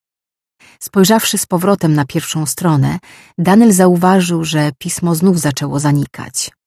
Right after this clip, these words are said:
Następnie wezwał niewolnika, każąc mu przynieść sumi i coś do jedzenia. „Zabieram się za kopiowanie tej książki”, postanowił.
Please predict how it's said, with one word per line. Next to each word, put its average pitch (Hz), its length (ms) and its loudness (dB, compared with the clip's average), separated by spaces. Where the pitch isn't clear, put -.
Następnie 170 560 2
wezwał 160 340 2
niewolnika, 160 720 2
każąc 190 400 2
mu 165 120 2
przynieść - 440 0
sumi 160 680 0
i 160 280 -2
coś 170 200 -4
do 165 80 2
jedzenia. 143 600 0
„Zabieram 233 440 4
się 208 140 2
za 185 120 2
kopiowanie 180 580 4
tej 160 160 2
książki”, - 640 -4
postanowił. 143 720 -8